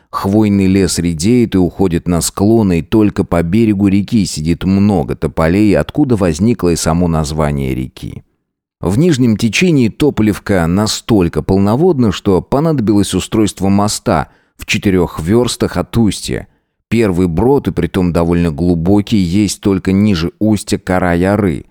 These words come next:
Близ устья Тополевка прорезывает высокую террасу, протянувшуюся вдоль правого берега Аргута. Устье лежит на высоте тысяча двести семьдесят метров. Таким образом, Тополевка при общей длине около шестидесяти верст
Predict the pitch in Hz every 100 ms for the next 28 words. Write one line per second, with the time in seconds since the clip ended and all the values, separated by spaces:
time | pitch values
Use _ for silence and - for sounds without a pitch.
0 | _ _ - 95 170 135 - 123 120 -
1 | 120 104 - 107 98 98 - 92 85 -
2 | 95 101 95 113 104 76 65 57 53 -
3 | 80 95 - 92 78 80 - 90 98 110
4 | - 104 - - _ - 110 123 127 143
5 | - 110 98 - 92 73 82 117 110 -
6 | 98 92 87 82 82 92 87 73 87 85
7 | 85 87 95 - - - _ _ _ _
8 | 110 117 - 104 98 95 87 101 - 87
9 | 87 90 82 98 - 131 101 90 85 85
10 | 85 87 80 87 78 71 - 73 82 65
11 | 64 - - - _ _ - 101 - 95
12 | 78 69 65 92 95 139 117 - _ 139
13 | 147 139 127 - 113 87 113 147 - 107
14 | 87 101 120 135 87 95 95 - 113 -
15 | 104 80 76 76 - 98 147 143 -